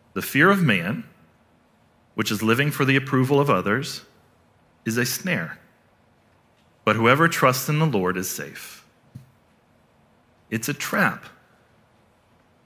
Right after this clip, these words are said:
It looks and maybe feels for a moment really appealing, but doesn't actually give us what we're looking for.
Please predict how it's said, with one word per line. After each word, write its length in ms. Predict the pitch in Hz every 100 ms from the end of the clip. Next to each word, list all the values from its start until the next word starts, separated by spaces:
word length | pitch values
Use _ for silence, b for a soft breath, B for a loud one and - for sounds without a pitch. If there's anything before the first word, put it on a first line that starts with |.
| _ _ -
It 100 | 120
looks 320 | 147 196 -
and 80 | 170
maybe 240 | 156 151
feels 720 | 135 - - 208 196 190 185
for 160 | 185 151
a 60 | 139
moment 640 | 156 147 110 110 113 - _ _ -
really 340 | 151 190 190
appealing, 580 | 170 - 175 147 98 85 - _ _ _ _ _ _ _ _ _ _ _ _ _ _ _ _ _ _ _ -
but 160 | 117
doesn't 340 | 135 170 180 139
actually 320 | 143 147 143
give 280 | 120 117 110
us 180 | 110
what 100 | 110
we're 160 | 113 143
looking 320 | 170 170 98
for. 160 | -